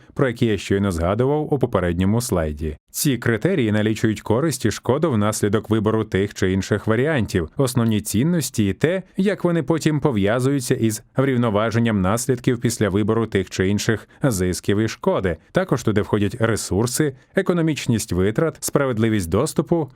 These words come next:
прийнятність і доцільність, які в ідеалі ґрунтуються на науково-дослідницькій доказовості паралельно із додатковими міркуваннями,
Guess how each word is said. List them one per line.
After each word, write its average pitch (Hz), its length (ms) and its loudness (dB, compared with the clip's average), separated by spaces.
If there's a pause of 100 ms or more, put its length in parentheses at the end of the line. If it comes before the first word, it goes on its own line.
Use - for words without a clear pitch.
(180)
прийнятність 143 840 0
і 131 60 4
доцільність, 95 680 -2 (100)
які 139 300 2
в 117 80 2
ідеалі 151 340 0
ґрунтуються 120 640 0
на 107 100 2
науково-дослідницькій 101 1200 0
доказовості 92 760 0
паралельно 107 640 0
із 110 240 0 (100)
додатковими 117 640 0
міркуваннями, 120 840 0